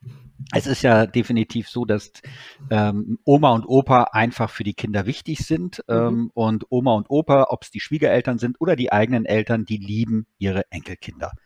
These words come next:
Speaker 1: Das ist
Speaker 2: Mhm.
Speaker 1: erstmal so die Grundbasis, die man, glaube ich, äh, anlegen sollte, bei all den Konflikten, die es potenziell gibt,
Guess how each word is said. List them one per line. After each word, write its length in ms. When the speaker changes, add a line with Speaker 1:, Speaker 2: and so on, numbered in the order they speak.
Speaker 1:
Das 140
ist 100
Speaker 2:
Mhm. 60
Speaker 1:
erstmal 220
so 100
die 140
Grundbasis, 960
die 120
man, 180
glaube 300
ich, 220
äh, 280
anlegen 520
sollte, 500
bei 280
all 180
den 200
Konflikten, 640
die 120
es 140
potenziell 560
gibt, 360